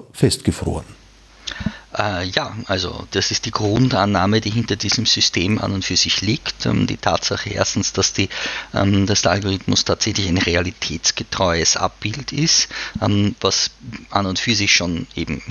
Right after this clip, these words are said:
Speaker 2: zu hinterfragen ist, wie ich vor-, vorher mit, anhand dieser Probleme, mit diesen sehr vagen und teilweise sehr breiten Variablen versucht habe darzulegen. Aber ja, selbst wenn man davon ausgehen würde, es handle sich dabei um ein, ähm, getreues Abbild der Realität,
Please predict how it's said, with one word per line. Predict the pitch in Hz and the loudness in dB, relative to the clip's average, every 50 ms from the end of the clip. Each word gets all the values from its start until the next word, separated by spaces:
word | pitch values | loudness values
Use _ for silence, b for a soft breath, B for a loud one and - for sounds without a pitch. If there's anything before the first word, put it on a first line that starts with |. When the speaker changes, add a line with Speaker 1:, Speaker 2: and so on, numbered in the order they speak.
| 104 - - | -8 -4 -2
Speaker 2:
zu | - - | -2 0
hinterfragen | 95 92 - 80 - - 80 76 - - 95 98 101 92 | 0 0 -2 -2 -2 0 0 0 0 0 -2 -2 -2 -2
ist, | 90 - - - | -2 -2 -2 -2
wie | 101 104 | -2 0
ich | - - - | 0 -2 -2
vor-, | - - - - 98 95 85 101 98 | -4 -6 -2 0 2 2 2 2 0
vorher | - - 95 87 90 | 0 2 2 4 4
mit, | 92 87 87 - - - - | 2 0 -2 -6 -8 -4 -2
anhand | - 98 98 98 92 - | 0 0 2 0 0 0
dieser | - - - - | -2 -2 -2 -2
Probleme, | - - - - 85 80 87 87 95 | 0 -2 -2 0 2 2 2 2 0
mit | 98 - - | 0 -4 -4
diesen | - - - 98 | -4 -2 0 0
sehr | - - 92 92 | 2 2 2 2
vagen | - 85 76 76 92 104 101 95 | 2 2 2 2 2 2 0 0
und | 85 - - - - | -2 -2 -4 -4 -2
teilweise | - 90 80 90 - - | -4 -2 0 0 0 0
sehr | - - 95 | 2 0 0
breiten | - - - 62 62 - - 127 117 | -2 -2 -2 -2 -2 -2 -2 -2 -2
Variablen | 101 95 101 87 85 - - 98 101 104 B B B B B B B B | -2 0 0 0 0 0 0 0 -2 -2 B B B B B B B B
versucht | - - - - 123 - - | -4 0 0 0 0 0 -2
habe | - 104 - - | -4 -4 0 2
darzulegen. | - - - - - - 92 80 85 82 80 - B B B B B B B B | 2 2 2 2 0 0 0 -2 -2 -2 -4 -4 B B B B B B B B
Aber | - - - 95 | -4 -2 0 2
ja, | 98 101 98 98 98 | 2 4 4 4 4
selbst | - - 113 117 - - - | 4 2 2 2 2 0 2
wenn | 110 107 113 | 4 6 6
man | 127 123 | 6 6
davon | 113 120 - 113 92 | 4 2 0 0 0
ausgehen | - - 87 90 - - - 101 101 101 | 2 2 2 2 2 0 0 -2 0 2
würde, | 98 95 92 85 | 2 2 4 4
es | 80 80 - - | 2 2 2 2
handle | 104 98 98 101 101 95 | 2 2 2 2 0 0
sich | - - - - - | 0 0 0 0 -2
dabei | - - - 85 82 82 | -2 -2 0 2 2 2
um | 85 87 85 | 2 2 2
ein, | 87 78 82 85 78 80 - - - | 2 2 0 0 0 -2 -2 -2 -2
ähm, | 92 80 69 78 95 95 | 0 0 0 0 -2 -2
getreues | - - - - - - 58 65 - - - | -4 -8 -8 -4 -2 0 0 2 2 0 0
Abbild | - - - - 101 98 - 104 | -2 -2 -2 -6 -6 -4 -4 -4
der | 104 | -2
Realität, | 101 78 92 98 92 101 - - - 101 92 - - | 0 2 2 2 0 -2 -4 0 2 2 2 2 0